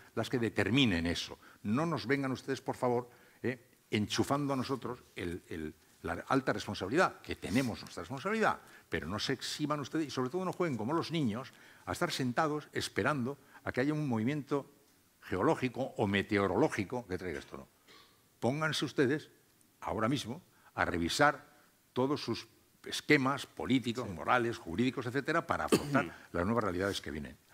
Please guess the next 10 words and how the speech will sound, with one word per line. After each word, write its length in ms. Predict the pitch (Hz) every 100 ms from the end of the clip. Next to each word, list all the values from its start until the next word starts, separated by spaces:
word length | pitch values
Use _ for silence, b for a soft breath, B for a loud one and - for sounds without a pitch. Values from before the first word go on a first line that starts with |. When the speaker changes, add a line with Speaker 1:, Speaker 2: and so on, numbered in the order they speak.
| b b
Speaker 1:
Para 180 | 104 127
mí 100 | 180
aquello 260 | 175 170
fue 260 | 131 160 156 - b b b -
muy, 260 | 117 143
muy 180 | 143 135
interesante 560 | 143 87 - 98 82 101
y 80 | 131
me 120 | 110
pareció 500 | 113 107 - 151 151